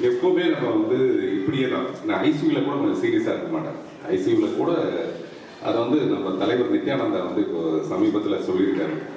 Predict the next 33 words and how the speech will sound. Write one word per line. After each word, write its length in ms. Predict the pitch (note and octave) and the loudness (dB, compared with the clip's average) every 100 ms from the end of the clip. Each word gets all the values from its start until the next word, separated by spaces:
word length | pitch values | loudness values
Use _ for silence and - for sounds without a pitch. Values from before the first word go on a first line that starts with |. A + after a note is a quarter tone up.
| - - - | -14 -10 -2
"எவன் 240 | - - C#4+ | 0 2 2
ஒருத்தன் 560 | - - - - - | 0 -2 -4 0 2
எல்லாம் 340 | - - - - | 2 2 0 0
நடக்கிற 340 | - - A2 | -2 0 0
விஷயங்களை 440 | - - - - | 0 0 -2 -4
பூரா 380 | - - - - - | -2 4 4 4 0
நகைச்சுவையா 540 | - - - A2+ G#2+ | 0 0 0 0 0
எடுத்துட்டு 380 | G2 - - - | -2 -4 -4 -2
காமெடியா 400 | - - G2+ G2 | -2 -2 0 0
இருக்கானோ, 340 | - - D#2+ - - - - - - | 0 0 0 0 -2 -8 -12 -12 -4
அவன் 320 | - C3 - | 0 0 2
ரியல் 240 | C3+ C#3 | 2 2
லைஃப்ல 280 | G#2+ - - | 2 0 2
ஹீரோவா 320 | A2 A2+ G#2 | 4 4 2
இருக்கான். 320 | - - - - - - - - - | 0 -2 -6 -10 -12 -14 -14 -10 0
எவன் 380 | - - F#3 D#3+ | 2 2 2 0
ரொம்ப 220 | - D#3 | 2 2
ஹீரோவா 400 | C3 C3 C3+ B2+ | 2 0 0 0
இருக்கிறேன்னு 500 | A#2+ - - - C3 - - | 0 -2 -2 0 0 0 -2
கான்ஸ்டிபேஷன் 640 | - C3+ - - - G#2+ - | -2 -2 -2 -2 -2 -2 0
ஃபேஸ்ல 380 | G#2+ G#2+ G#2+ | 0 2 0
இருக்கிற 240 | F#2+ F#2 - - | 0 0 -2 0
மாதிரி 220 | G#2 A2+ - - - - | 2 2 0 -6 -10 -6
ஒருத்தன் 300 | G2+ F#2 F#2 | -4 -2 0
இருக்கானோ, 320 | F#2+ - F#2+ F#2 - - - | 0 0 0 0 -2 -4 -4
அவன் 200 | - A#2 | -2 0
வந்து 280 | - D#3+ D3 | 2 2 2
லைஃப்ல 240 | - - - | 2 0 -2
காமெடியன் 480 | - - - F#2+ | -2 0 2 2
ஆயிடுவான்." 400 | - - - - - - | 2 0 -2 -4 -8 -10
அதனால 300 | - - A#2+ - - - - - - - | -10 -4 -2 0 -2 -8 -12 -16 -18 -16
அதை 200 | - G#2+ | -4 0
நம்ம 180 | - G2 | 0 0